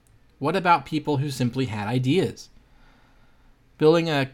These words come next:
creative community ended up meaning bringing in people from all backgrounds who all had one thing in common.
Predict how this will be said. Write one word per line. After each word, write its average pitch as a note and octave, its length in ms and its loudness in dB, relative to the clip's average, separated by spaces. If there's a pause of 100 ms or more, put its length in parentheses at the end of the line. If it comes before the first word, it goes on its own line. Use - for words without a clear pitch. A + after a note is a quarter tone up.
creative C#3+ 500 2
community B2+ 540 2
ended B2 200 0
up A#2+ 140 -2
meaning A#2+ 280 2
bringing B2+ 320 2
in A#2+ 80 2
people C3 340 -4
from B2 160 -4
all C3+ 180 -2
backgrounds A2+ 600 -2
who C3 140 -4
all A#2+ 100 0
had B2 160 -6
one A#2 160 0
thing A2+ 120 -4
in A2+ 100 -2
common. B2+ 460 -4